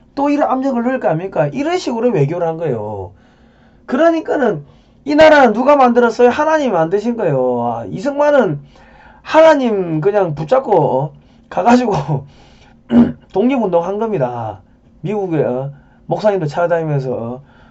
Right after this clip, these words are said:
상원의원 만나게 해주라고, 하원의원 만나게 해주라고, 그, 그러고 다닌 거예요. 독립을 구걸하고 다닌 게 아니고, "야, 여기 하나님 나라 만들 거야. 그 대통령제 국가 만들 거야, 미국처럼." 그런데 저 귀신 믿는 저, 저,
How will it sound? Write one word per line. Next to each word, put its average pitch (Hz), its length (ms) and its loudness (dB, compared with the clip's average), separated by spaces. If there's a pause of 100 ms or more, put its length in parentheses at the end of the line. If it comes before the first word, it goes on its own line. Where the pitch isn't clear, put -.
(120)
상원의원 185 520 0
만나게 165 300 0
해주라고, 143 360 -2
하원의원 170 460 -4
만나게 156 300 -2
해주라고, 127 540 -6
그, 466 200 -6
그러고 440 280 -2
다닌 359 280 -2
거예요. 135 560 -6 (1080)
독립을 277 460 2
구걸하고 277 400 4
다닌 196 260 0
게 185 60 0
아니고, 180 400 0
"야, 202 340 4
여기 214 440 -2 (540)
하나님 254 340 2
나라 208 200 2
만들 165 280 -2
거야. 151 580 2
그 185 140 -10
대통령제 196 840 0
국가 202 240 -4
만들 160 300 -2
거야, 180 240 -2
미국처럼." 143 760 -4 (640)
그런데 285 300 -6
저 240 140 -6
귀신 190 340 -10
믿는 226 300 -8
저, 175 300 -4
저, 160 220 -4